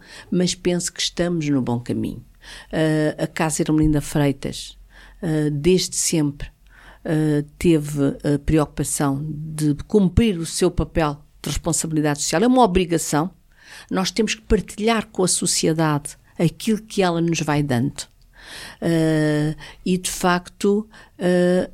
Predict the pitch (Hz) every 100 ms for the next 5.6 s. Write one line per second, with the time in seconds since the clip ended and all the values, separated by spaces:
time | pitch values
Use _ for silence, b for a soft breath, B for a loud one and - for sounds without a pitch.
0 | - 180 185 - 202 208 208 180 185 -
1 | - - - - - 175 151 156 - B
2 | B - 170 165 165 175 - 214 - -
3 | 175 160 147 - 156 143 143 - - -
4 | - 240 254 - 220 - 196 180 165 -
5 | - 165 151 143 143 139